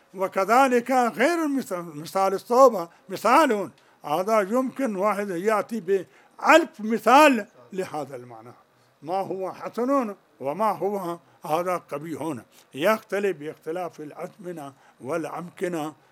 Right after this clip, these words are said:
جد-، جدًا. فعلى هذا الأساس أصله على تحسين وتقبيح عقليان هذا غير ثابت، فإذا غير أساس غير ثابت فما يتفرع على هذا الأساس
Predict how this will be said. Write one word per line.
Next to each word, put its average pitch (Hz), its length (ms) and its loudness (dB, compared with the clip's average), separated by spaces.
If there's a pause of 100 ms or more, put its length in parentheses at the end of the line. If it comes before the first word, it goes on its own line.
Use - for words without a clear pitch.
(180)
جد-، 123 360 -14
جدًا. 131 640 2 (560)
فعلى 175 340 2
هذا 196 440 4
الأساس 180 600 -4 (380)
أصله 262 680 0 (240)
على 196 520 2
تحسين 254 560 0
وتقبيح 190 680 -4 (340)
عقليان 202 920 4 (260)
هذا 214 340 2
غير 180 380 2
ثابت، 147 460 -2 (320)
فإذا 196 540 4
غير 208 420 4
أساس 254 420 6
غير 254 340 6
ثابت 247 680 2 (280)
فما 202 320 2
يتفرع 233 960 -2
على 214 180 -4
هذا 202 420 -4
الأساس 185 600 -8